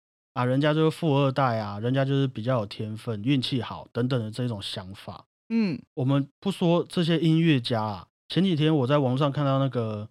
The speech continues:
Speaker 1: 志祺七七的一个影片，他也就刚好在讲说，我们这一代的人因为社群媒体的关系，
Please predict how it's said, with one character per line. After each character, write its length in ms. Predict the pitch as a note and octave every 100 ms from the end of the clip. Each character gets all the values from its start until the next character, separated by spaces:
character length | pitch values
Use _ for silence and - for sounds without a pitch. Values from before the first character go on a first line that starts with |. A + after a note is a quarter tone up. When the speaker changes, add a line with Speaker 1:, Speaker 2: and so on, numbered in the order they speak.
| _ -
Speaker 1:
志 180 | F#3 D#3+
祺 200 | - A#2+
七 180 | -
七 220 | C3 - C3+
的 120 | A#2+
一 60 |
个 140 | A#2 A#2
影 200 | A2 F2+
片， 300 | G2+ A#2+ - _ _
他 180 | D#3 F3+
也 200 | D3+ A#2
就 200 | A#2+ D#3+
刚 240 | C3+ C#3
好 160 | C#3 A#2+
在 120 | A#2+
讲 340 | C3+ A#2+ F#2 D#2
说， 580 | G2 C3 B2+ B2 A#2+ A#2+ _ _
我 140 | A#2+ A#2+
们 400 | A#2 A2+ A2 A2+
这 180 | G3
一 80 | D#3
代 160 | C#3 D#3+
的 140 | C3+
人 280 | A#2+ A#2 F#2+
因 200 | G#2 D3
为 280 | D3 C#3+ C3
社 260 | B2 E3+
群 260 | C3 - A#2
媒 240 | A#2 A#2
体 140 | B2 B2
的 100 | G#2
关 320 | - A#2 G#2+
系， 320 | A2 - F#2+